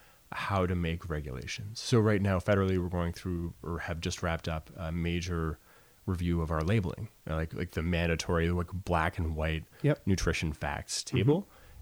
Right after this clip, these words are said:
Speaker 1: and how to make it more accessible to the public by using colors or by adding daily value components to certain things.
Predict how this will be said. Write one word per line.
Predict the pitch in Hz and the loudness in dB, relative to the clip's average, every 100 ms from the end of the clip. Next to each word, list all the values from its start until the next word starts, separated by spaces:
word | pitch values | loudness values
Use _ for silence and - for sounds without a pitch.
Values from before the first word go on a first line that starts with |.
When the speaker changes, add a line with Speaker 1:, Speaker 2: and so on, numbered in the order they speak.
| - | 0
Speaker 1:
and | 117 101 | 2 2
how | - - | 0 4
to | 123 | 6
make | 113 113 117 | 6 6 6
it | 107 104 101 87 - | 6 8 6 2 0
more | 117 107 | 4 4
accessible | 98 107 95 101 92 | 4 0 0 -2 -2
to | |
the | 78 | -2
public | - 80 73 - | -4 -4 -4 -4
by | 80 | 0
using | 92 87 82 | 0 0 -4
colors | - 98 90 90 87 85 - | -2 -2 0 2 2 2 0
or | |
by | 82 78 78 - | -2 -2 -4 -6
adding | 80 82 80 80 80 | -8 -6 -6 -6 -6
daily | 82 78 | -6 -6
value | 78 73 76 80 76 | -6 -6 -6 -4 -6
components | 98 - 82 78 - | -8 -6 -4 -4 -6
to | - | -6
certain | 101 87 - | -6 -6 -8
things. | 98 87 101 | -6 -6 -6